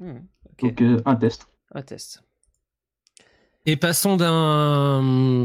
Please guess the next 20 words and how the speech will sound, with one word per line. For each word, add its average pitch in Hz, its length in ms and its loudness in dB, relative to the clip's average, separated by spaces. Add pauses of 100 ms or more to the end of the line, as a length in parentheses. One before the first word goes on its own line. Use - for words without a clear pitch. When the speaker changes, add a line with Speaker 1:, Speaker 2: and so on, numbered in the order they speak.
(140)
Speaker 3:
d'un 139 260 0
concept, 165 520 -2
euh, 139 800 0
original, 151 580 0
au 131 220 0
moins 135 200 0
esthétiquement, 147 800 -2
à 139 400 0
un 127 200 0
concept 139 600 -2
pas 151 140 -2
original 139 440 0
du 135 180 -4
tout 147 240 0
et 135 120 -2
qui - 180 -4
a 127 80 0
l'air 127 240 0
terriblement 131 500 -2
chiant, 156 520 -4